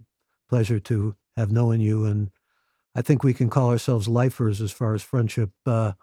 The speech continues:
so thank you for this, and thanks to all who joined us for this Gray Matter with Michael Krasny episode, and to all of you who will be joining us in the future on Apple, Spotify, or graymatter dot show, where we,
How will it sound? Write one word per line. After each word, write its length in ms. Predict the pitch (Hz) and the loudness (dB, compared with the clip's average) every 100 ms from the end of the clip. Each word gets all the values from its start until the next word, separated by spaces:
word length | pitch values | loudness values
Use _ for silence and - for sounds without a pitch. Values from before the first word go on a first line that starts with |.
| _ _ _ _ | _ _ _ _
so 140 | - | -4
thank 280 | 110 135 123 | 2 4 4
you 100 | 123 | 2
for 140 | - | 4
this, 440 | 117 131 117 104 - | 4 6 4 0 0
and 160 | 113 | 0
thanks 260 | 135 170 165 | 4 2 4
to 120 | 156 | 4
all 160 | 143 156 | 4 6
who 120 | 143 | 4
joined 360 | 107 139 175 131 | 4 4 6 6
us 160 | 104 | 4
for 140 | - 110 | 0 0
this 160 | 104 | 0
Gray 200 | - 120 | 0 2
Matter 280 | 113 110 107 | 4 4 4
with 160 | 107 101 | 2 2
Michael 260 | 113 107 | 0 0
Krasny 400 | - 127 107 113 | 0 2 2 2
episode, 520 | 120 131 120 147 139 | 2 0 0 2 4
and 100 | 123 | 2
to 80 | 107 | 4
all 220 | 117 127 | 4 4
of 100 | 123 | 4
you 120 | 120 117 | 4 4
who 240 | 117 117 - _ _ _ | 4 2 -2 _ _ _
will 180 | 151 208 | 8 8
be 120 | 180 | 8
joining 340 | 135 165 160 156 | 8 8 10 8
us 240 | 175 - | 6 6
in 60 | 139 | 4
the 80 | |
future 440 | 120 156 139 - 156 | 6 4 4 4 4
on 180 | 135 120 | 6 6
Apple, 360 | 127 127 147 | 4 4 2
Spotify, 640 | 139 - 127 127 - 131 139 | 2 2 4 4 4 4 4
or 160 | 110 | 2
graymatter 440 | 104 127 123 123 123 | 4 4 6 4 4
dot 220 | 117 113 | 4 2
show, 280 | - 139 147 | 2 4 4
where 220 | 139 113 | 4 4
we, 320 | 113 123 120 | 4 4 2